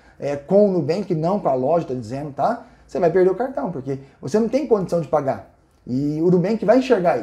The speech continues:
isso. Ou eles vão reduzir seu limite, né? E aí depois você não vai ter outra opção, não ficar com o cartão com limite baixo.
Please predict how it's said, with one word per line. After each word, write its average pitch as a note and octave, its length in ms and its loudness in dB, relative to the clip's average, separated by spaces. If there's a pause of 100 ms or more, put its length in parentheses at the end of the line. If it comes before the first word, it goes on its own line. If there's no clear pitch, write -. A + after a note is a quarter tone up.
isso. - 180 -12
Ou A3+ 240 4 (140)
eles B3 220 4
vão G#3+ 140 2
reduzir G3+ 300 2
seu A#3 120 8
limite, C#4 520 -4 (220)
né? D#3+ 220 -8 (200)
E D#3 120 2
aí D#3+ 80 4
depois F3 220 -4
você A3 80 -2
não A3 80 -2
vai A3+ 120 0
ter A3+ 300 -8
outra B3 440 4
opção, G#3+ 360 -2
não C4 80 -2
ficar B3 160 -2
com A#3+ 60 -8
o - 20 -20
cartão G3+ 320 -2
com A3+ 100 -8
limite A#3 220 -6
baixo. - 420 -6